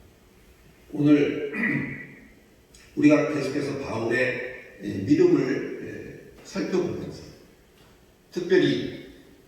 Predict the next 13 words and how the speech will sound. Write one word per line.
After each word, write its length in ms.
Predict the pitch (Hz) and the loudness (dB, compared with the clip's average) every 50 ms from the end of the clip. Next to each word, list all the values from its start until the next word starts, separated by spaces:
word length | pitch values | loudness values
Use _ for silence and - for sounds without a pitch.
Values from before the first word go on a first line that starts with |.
| _ _ _ _ _ _ _ _ | _ _ _ _ _ _ _ _
그가 1000 | - - 156 160 185 185 180 175 - - - - - - - - - - - - - - - - - _ - - _ _ _ - - - - - - - - _ _ _ - - _ _ _ - _ _ _ _ _ - - - - | -16 -10 -2 0 2 2 2 2 0 -2 -4 -8 -8 -10 -14 -14 -18 -20 -20 -20 -20 -20 -20 -20 -20 _ -20 -20 _ _ _ -20 -20 -20 -20 -20 -20 -20 -20 _ _ _ -20 -20 _ _ _ -20 _ _ _ _ _ -20 -20 -18 -10
이 260 | - 180 190 - - | -4 -2 -2 -2 -2
글을 340 | - 147 139 143 143 143 143 | -4 -2 0 2 4 4 4
쓰고 640 | - - - - - - - - - - - - - - - - _ - - _ _ _ - - | 2 -2 -6 -6 -6 -6 -8 -8 -10 -12 -14 -16 -18 -20 -20 -20 _ -20 -20 _ _ _ -12 -2
또 880 | - 175 156 - - - - - - - - - - - - - - - - | 0 2 2 2 0 0 -4 -4 -8 -10 -14 -16 -16 -18 -20 -20 -20 -8 2
그들을 460 | - 147 147 175 175 180 175 175 170 | 2 4 6 8 8 10 8 8 6
향해서, 560 | - - 160 147 - 143 - - - - - - - - - - - _ - - | 6 0 -2 -2 -4 -4 -6 -8 -8 -12 -14 -16 -18 -20 -20 -20 -20 _ -20 -16
고린도 360 | - 131 147 165 156 170 175 175 | -4 2 2 2 4 4 2 2
교인들을 440 | 170 165 165 160 160 160 151 156 | 2 2 0 2 4 4 2 2
향해서 520 | 156 160 151 139 143 143 143 143 139 - - | 2 0 -2 0 0 -2 -2 -2 -4 -4 -6
펼쳤던 580 | 190 196 - - 233 208 226 202 214 208 190 | -8 -8 -6 -6 -6 -6 -6 -6 -4 -4 -2
그의 180 | 160 156 147 143 | 2 2 2 2
사역이 520 | - - - 175 170 - - - - 104 | 2 -2 -4 -4 -4 -4 -4 -6 -6 -8